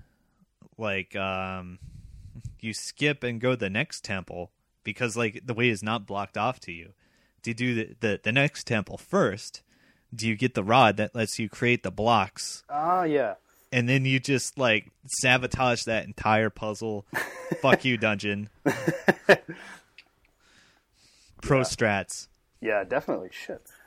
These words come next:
Speaker 2: I wish I would have thought of that. That's, <laughs> that's awesome.
Speaker 1: I-, M L G.
Speaker 2: <laughs> Indeed.
Speaker 1: yolo.
Speaker 2: Uh, in terms of, like, items and stuff, like,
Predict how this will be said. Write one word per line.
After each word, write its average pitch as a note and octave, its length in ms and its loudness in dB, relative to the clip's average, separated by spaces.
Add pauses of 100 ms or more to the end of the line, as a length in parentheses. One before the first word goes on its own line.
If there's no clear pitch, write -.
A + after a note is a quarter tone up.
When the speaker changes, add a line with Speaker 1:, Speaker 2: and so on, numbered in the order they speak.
(140)
Speaker 2:
I A#2+ 120 -4
wish A#2+ 200 -8
I C3+ 60 0
would B2+ 140 0
have A2 160 0 (200)
thought C3+ 180 2
of G2+ 80 0
that. G2 320 -2
That's, - 300 -14
<laughs> - 120 -2
that's D#3+ 160 4
awesome. D3+ 420 4
Speaker 1:
I-, B2 80 -6 (200)
M B2 160 4
L A#2+ 120 6
G. G#2+ 400 4 (180)
Speaker 2:
<laughs> - 1600 0
Indeed. A2 300 -6
Speaker 1:
yolo. G#2 420 -4 (640)
Speaker 2:
Uh, B2 200 2
in C3 100 -2
terms A#3 220 6
of, G3+ 80 2
like, B2 160 4
items C#3 320 2
and A#2+ 100 -8
stuff, - 260 -6
like, A2 140 -6